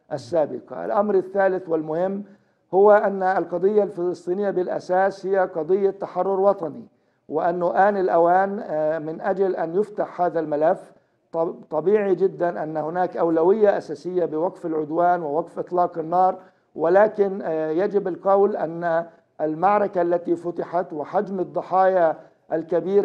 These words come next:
ال-، الذي يدفع الشعب الفلسطيني وحجم التحدي أيضًا الذي يواجه به الشعب الفلسطيني الاحتلال وهذا التضامن الدولي الهائل معه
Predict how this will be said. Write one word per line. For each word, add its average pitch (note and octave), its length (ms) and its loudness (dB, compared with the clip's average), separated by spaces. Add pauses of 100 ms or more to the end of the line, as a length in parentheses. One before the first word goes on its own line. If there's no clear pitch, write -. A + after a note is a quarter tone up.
ال-، D#3 320 -2
الذي D3+ 280 -6
يدفع F3+ 420 0
الشعب F3 360 -2
الفلسطيني D#3+ 880 -6 (300)
وحجم E3+ 440 -2
التحدي F3+ 640 0
أيضًا E3 200 -2
الذي D3+ 360 -4
يواجه F3 440 2
به E3+ 200 2
الشعب E3+ 340 -4
الفلسطيني D#3+ 640 -8
الاحتلال E3 640 0 (360)
وهذا F#3+ 380 4
التضامن F3+ 560 -2
الدولي E3 440 0
الهائل D#3 540 -2
معه F3 440 0